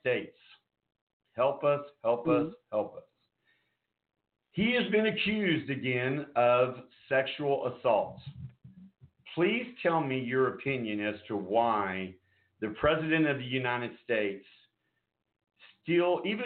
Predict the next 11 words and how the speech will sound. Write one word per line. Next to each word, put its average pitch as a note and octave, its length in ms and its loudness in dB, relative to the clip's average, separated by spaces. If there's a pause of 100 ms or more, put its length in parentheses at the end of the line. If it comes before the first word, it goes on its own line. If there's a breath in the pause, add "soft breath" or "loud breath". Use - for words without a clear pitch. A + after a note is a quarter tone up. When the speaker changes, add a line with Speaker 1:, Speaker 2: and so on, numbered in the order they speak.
Speaker 1:
even B3+ 280 -4
before G3+ 420 2
he F3+ 140 -6
was D#3 200 -2
actually D3 340 -2 (140)
sworn D3 280 -2
into C3 220 0
office, A#2 560 2
like, G#2 220 -4 (220)
I B2+ 80 -4
think C#3+ 200 -6